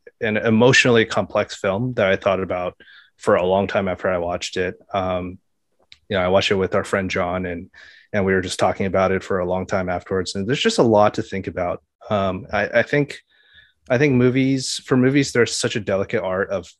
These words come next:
of showing and not telling when it comes to movies. Um, so, I mean, just to bring back The Power of the Dog, I feel like it's very competently made, but I,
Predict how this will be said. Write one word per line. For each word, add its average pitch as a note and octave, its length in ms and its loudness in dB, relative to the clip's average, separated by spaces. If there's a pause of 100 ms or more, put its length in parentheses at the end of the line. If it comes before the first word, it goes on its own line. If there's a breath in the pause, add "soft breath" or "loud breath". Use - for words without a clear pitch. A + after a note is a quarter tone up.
of G2+ 100 0
showing G2+ 380 0
and F#2+ 80 -4
not F2+ 220 -6
telling F#2+ 320 -2
when F#2+ 120 -4
it F#2 60 -6
comes F#2+ 240 -8
to G2 100 -8
movies. F#2 680 -6
Um, F#2 360 -4 (380 soft breath)
so, G2+ 400 2
I A2+ 60 -4
mean, G#2+ 160 0
just C3 160 0
to B2 80 -2
bring A2 180 0
back G2+ 320 0 (100)
The - 80 -4
Power G2+ 280 2
of F#2 80 -6
the F#2+ 80 -6
Dog, F#2 500 -6
I G#2 60 0
feel G#2 180 2
like F#2+ 120 0
it's - 180 -6
very A2 260 4
competently A2+ 600 0
made, G2 320 -4
but - 200 0
I, G#2 280 4